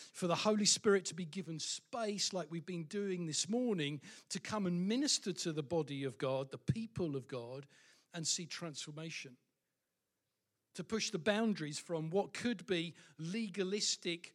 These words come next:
routine. We're gonna read this, then we're gonna do that, we're gonna stand up, we're gonna sit down, we're gonna manage the whole of the time in case anybody does anything weird.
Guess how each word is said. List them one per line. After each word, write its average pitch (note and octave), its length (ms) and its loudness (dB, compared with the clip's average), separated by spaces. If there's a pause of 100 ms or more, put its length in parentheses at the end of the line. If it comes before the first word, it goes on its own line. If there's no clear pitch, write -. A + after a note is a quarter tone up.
routine. F#3 960 -4 (880)
We're C3 80 -18
gonna C3+ 220 -8
read C3+ 320 -6
this, G3+ 280 -2
then D3 120 -8
we're C3 60 -10
gonna C3 200 -10
do B2 260 -10
that, G3 280 -6
we're D#3 60 -14
gonna C3 180 -12
stand B2+ 400 -12
up, G3 200 -10
we're D3+ 80 -16
gonna B2+ 180 -8
sit C3+ 320 -6
down, G3 340 -4
we're D3+ 140 -8
gonna C#3 340 -8 (1080)
manage F#3+ 560 -2
the F3+ 80 -2
whole F3 400 -2
of C#3+ 120 -8
the D3+ 80 -8
time D3 460 -6
in C#3 100 -8
case C#3+ 280 -6
anybody C#3+ 460 -8
does C#3 280 -6
anything B2 480 -8
weird. C#3+ 540 -6